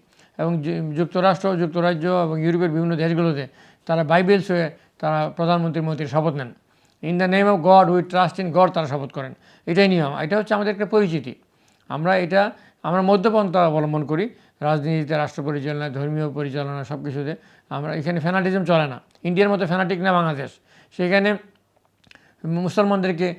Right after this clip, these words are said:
আর কোনো কারণে না, শুধু মুসলমান হওয়ার অপরাধে তাদেরকে হত্যা করা হচ্ছে। এবং কাশ্মীরে, হায়দ্রাবাদে, জুনাগড়ে, এলাহাবাদে, মোরাদাবাদে, লখনৌতে,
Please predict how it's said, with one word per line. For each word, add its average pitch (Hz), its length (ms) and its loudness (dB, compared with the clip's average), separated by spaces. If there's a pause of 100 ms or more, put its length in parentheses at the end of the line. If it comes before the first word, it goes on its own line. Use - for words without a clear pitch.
(180)
আর 190 200 4
কোনো 220 200 0
কারণে 165 360 2
না, 139 100 -6
শুধু 165 200 -4
মুসলমান 220 340 2
হওয়ার 190 160 6
অপরাধে 151 600 0 (260)
তাদেরকে 151 240 -4
হত্যা 151 200 -4
করা 139 160 -4
হচ্ছে। 123 220 -12 (420)
এবং 165 440 0
কাশ্মীরে, 165 600 0
হায়দ্রাবাদে, 160 640 0 (340)
জুনাগড়ে, 160 540 2
এলাহাবাদে, 160 560 4
মোরাদাবাদে, 160 640 0
লখনৌতে, 147 520 -4